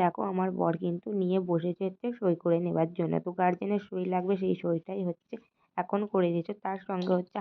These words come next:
হাইট আর হচ্ছে ওয়েটটা হচ্ছে লিখতে হবে, সেই দুটোও হচ্ছে লিখে দিল। দুর্ভাগ্যবশত কিন্তু ফর্মটা আজকে জমা দেওয়া হয়নি, কারণ আমার ছেলের ছবি ছিল না, সেই জন্য ছবিটা দিতে পারিনি, তো সেই জন্য ফর্মটা হচ্ছে ফেরত পাঠিয়ে দিয়েছে।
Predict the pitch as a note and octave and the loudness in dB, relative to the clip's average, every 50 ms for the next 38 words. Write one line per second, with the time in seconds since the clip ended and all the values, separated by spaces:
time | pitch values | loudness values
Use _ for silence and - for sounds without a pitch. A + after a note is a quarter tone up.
0 | F3+ E3+ F3 F3 F3 F#3 G3 G3 G3+ F#3+ F#3 F3+ E3+ E3+ _ _ - A3 - _ | -2 2 4 6 6 6 4 4 2 2 2 2 2 0 _ _ -16 -16 -16 _
1 | _ - - - _ - F#3 F3+ F3 F3+ _ _ - G#3 G#3 F#3+ F#3+ - G#3+ G#3+ | _ -20 -20 -18 _ -2 0 0 0 -2 _ _ -4 -4 -4 -4 -4 -4 -4 0
2 | F#3+ F3+ E3+ - - - G3 G#3+ G3+ G3+ F#3 E3+ E3+ - E3+ E3 - F#3 G3+ G#3+ | 2 0 0 0 -8 -8 -8 -6 -4 0 0 0 0 0 -2 0 2 2 2 2
3 | A3 G3 F3 - _ - - B3 A#3+ - - - - - - F#3+ F#3 F3+ F#3 - | 4 2 0 0 _ -8 -8 -8 -8 -10 -20 -20 -16 -6 -2 0 0 0 0 -2
4 | D#3 D3 D3+ D3 D3 D3+ - _ _ _ _ _ _ - - G3+ G3 A3 G#3+ A#3 | -4 -2 -2 -2 -2 -2 -4 _ _ _ _ _ _ -14 -10 -2 2 8 12 12
5 | C4 C4 - A3 G3 G3+ G#3 G3+ F#3+ F#3+ G#3 G#3 G3+ G3+ G3 F#3 G3+ A3 A#3 B3 | 12 12 12 12 12 12 10 10 8 12 12 12 12 12 12 12 12 12 12 12
6 | B3 A#3+ A#3 G#3 G3 G3 G#3 B3 B3 B3 A#3 G3 F3 F3 F3 - A3+ A3+ G#3+ F#3+ | 12 12 12 12 12 12 12 12 10 12 10 10 10 10 8 6 8 10 10 10
7 | F3 F#3 F#3+ G#3+ G#3+ G#3 G#3+ G3 F#3 F3 E3 D#3+ E3 F3 F#3+ G3+ G3 F3+ E3 D#3+ | 12 12 12 12 12 12 12 12 12 12 12 12 12 12 12 12 12 12 12 12
8 | D#3+ D3+ D3 D3 D3 - F#3+ G3 G3+ G#3 G3 F#3 F#3+ G3+ G3+ G3+ - F#3+ F3+ F3+ | 12 10 8 4 6 10 10 12 12 12 12 10 10 10 8 6 6 6 10 10
9 | F#3+ G3 F#3+ F#3+ - - - F#3 F3+ E3+ F3+ F#3+ F#3 F#3 - G#3 G3+ G#3+ A3 A3+ | 10 10 10 4 -2 0 4 6 6 8 8 6 6 6 6 8 10 10 12 12
10 | A3+ A#3 A#3 - G#3 F#3 F3+ E3+ F3 E3+ E3+ F#3 G3+ G3+ - F#3 E3 E3 E3+ E3 | 12 10 10 12 12 12 12 12 10 8 6 6 4 4 6 4 6 8 6 6
11 | - F#3 G3 F#3+ F3+ F3 E3+ F3 E3+ E3+ E3 E3 E3 E3 E3+ F3+ G3+ G#3 G#3 - | 6 2 4 6 6 6 6 6 4 6 4 4 6 6 6 6 4 2 2 0
12 | - F#3+ F#3+ F#3 - F3 E3+ E3 E3 D#3+ E3+ G3 G3 - G3+ F3 E3 D#3+ D#3+ - | -10 -12 -10 -6 -4 -2 0 0 2 4 4 2 2 2 0 0 0 0 0 0
13 | F3 E3 E3 E3 - A#3+ A#3 A#3+ - G3+ F3 E3 E3 - - E3+ D#3+ - F3 E3+ | 0 0 0 -2 -2 -6 -6 -6 -4 0 0 0 -2 -2 -10 -12 -8 -6 -4 -2
14 | E3+ E3 F3 F3+ F3+ F3 F3 - | 0 2 2 4 2 2 0 -2